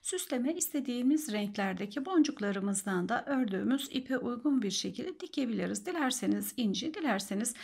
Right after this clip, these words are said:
farklı renklerdeki boncuklarla bu kısmı da süsleyelim ve bandanamız kullanılmaya hazır hale gelsin.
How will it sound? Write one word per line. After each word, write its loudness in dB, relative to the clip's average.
farklı 2
renklerdeki 0
boncuklarla 2
bu -6
kısmı 0
da -2
süsleyelim -2
ve 2
bandanamız 2
kullanılmaya 0
hazır 0
hale -4
gelsin. -4